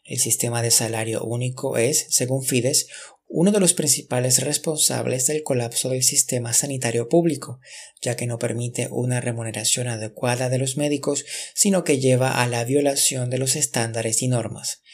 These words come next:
Si no hay un acuerdo con el gobierno y la huelga sigue adelante, se prestarán aquellos servicios sanitarios que, de no prestarse,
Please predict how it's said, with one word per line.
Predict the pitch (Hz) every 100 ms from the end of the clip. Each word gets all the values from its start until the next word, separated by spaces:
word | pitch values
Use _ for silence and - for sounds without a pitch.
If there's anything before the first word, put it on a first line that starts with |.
| - - -
Si | - 143 127
no | 123 151 147
hay | 135
un | 131
acuerdo | 120 - 127 117 139
con | 139 123
el | 117
gobierno | 110 117 117 120 156
y | 131
la | 113
huelga | 113 120 117 117 117
sigue | - 131 117
adelante, | 113 135 131 123 156 - - -
se | - 196
prestarán | 175 156 143 131 123
aquellos | 123 127 123 120 117
servicios | 117 117 117 117 127 123
sanitarios | 123 117 123 127 165 -
que, | - 110 -
de | -
no | 120 120
prestarse, | 123 - 151 131 160